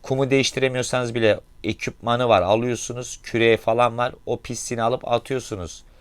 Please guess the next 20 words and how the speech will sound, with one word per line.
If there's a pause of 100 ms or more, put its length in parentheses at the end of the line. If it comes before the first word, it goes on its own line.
(960)
Hatta
onu
balkona, (320)
e, (560)
de
koyabilirsiniz.
Balkona
da
bir
kapı
yaparsınız.
Alıştırırsınız,
oraya
gider.
Yani
çok
güzel
hayvanlar. (680)
Mesela
ben